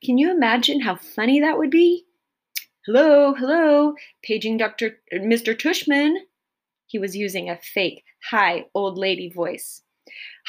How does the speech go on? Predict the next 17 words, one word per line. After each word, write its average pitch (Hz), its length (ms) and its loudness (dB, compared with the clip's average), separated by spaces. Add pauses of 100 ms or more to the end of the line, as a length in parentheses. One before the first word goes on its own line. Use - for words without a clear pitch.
"Hi, 285 200 2
Mister 359 300 -2
Tushman. 262 600 -6 (260)
I 269 60 -2
see 262 220 -4
you're 240 180 2
running 247 280 4
a 233 80 4
little 220 320 0 (260)
behind 254 920 2
today. 233 640 0 (460)
Did 240 160 0
your 233 120 2
car 240 300 0
get 226 320 -2 (160)
rear-ended 254 1300 0
again? 381 380 4